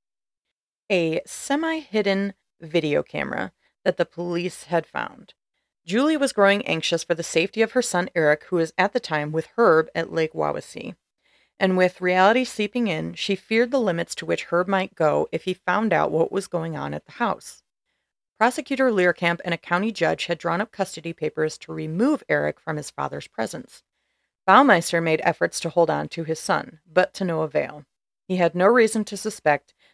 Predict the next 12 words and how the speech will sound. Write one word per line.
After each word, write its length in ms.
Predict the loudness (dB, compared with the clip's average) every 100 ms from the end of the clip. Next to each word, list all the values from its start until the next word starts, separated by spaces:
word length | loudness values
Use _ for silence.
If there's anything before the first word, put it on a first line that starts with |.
| _
that 120 | 0
his 140 | 0 -2
secret 420 | -4 -2 0 0
had 180 | 0 -4
been 260 | -4 -6 -6
initially 540 | -4 -2 -2 -4 -4 -4
uncovered 540 | -6 -4 -2 -2 -2
back 220 | -6 -4
at 100 | -10
Fox 300 | -10 -14 -10
Hollow 180 | -8 -8
Farms, 580 | -4 -2 -2 -4 -10